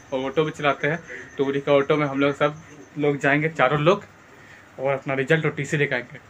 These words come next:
अभी तो हमको timing नहीं पता guys कितना बजे से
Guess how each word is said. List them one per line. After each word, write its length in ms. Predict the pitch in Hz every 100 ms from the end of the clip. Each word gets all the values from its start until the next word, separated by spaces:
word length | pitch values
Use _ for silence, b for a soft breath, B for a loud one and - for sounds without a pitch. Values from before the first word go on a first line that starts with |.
| - 135
अभी 160 | 139
तो 120 | 156
हमको 420 | 160 147 160 156 151
timing 520 | - 143 139 156 175
नहीं 140 | 180
पता 220 | 175 151
guys 200 | 139 170
कितना 320 | - 139 147 143
बजे 220 | 139 143
से 400 | 147 147 147